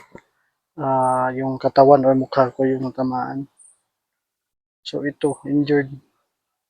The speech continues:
So, ito pala, ah, kasi andito tayo sa bukid. So, wala tayong ibang gamot. So, ito ang ginawa.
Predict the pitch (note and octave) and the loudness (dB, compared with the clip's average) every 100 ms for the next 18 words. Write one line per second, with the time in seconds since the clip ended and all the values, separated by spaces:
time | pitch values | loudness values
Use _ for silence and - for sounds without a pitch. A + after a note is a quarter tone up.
0 | _ _ _ _ - _ _ _ _ _ | _ _ _ _ -20 _ _ _ _ _
1 | - D#3 C#3+ D#3 F3 D#3+ D3 C#3+ C3 - | -10 -6 -4 2 4 6 6 6 4 -4
2 | - - _ _ _ _ _ _ _ _ | -16 -20 _ _ _ _ _ _ _ _
3 | _ _ _ _ _ C#3 C3+ B2+ B2+ C3+ | _ _ _ _ _ -6 -4 -4 -2 2
4 | C#3 C3+ C3+ C#3+ C#3+ C#3+ - C#3 C3+ C#3 | 2 2 0 0 2 4 4 2 4 2
5 | - B2+ A#2+ - _ _ _ - - _ | 0 -6 -6 -14 _ _ _ -20 -20 _
6 | _ _ - C3 C3+ C#3 C#3 C3+ C3 C3+ | _ _ -4 0 4 4 4 0 0 -4
7 | B2+ C3 B2+ B2 B2 B2 B2+ C3+ C3 - | -2 -2 -2 -8 -10 -4 -2 -2 -6 -12
8 | _ _ _ - - A2+ - D3+ C#3+ C3 | _ _ _ -14 -10 -10 0 2 2 0
9 | B2+ B2+ B2 | -2 -2 -2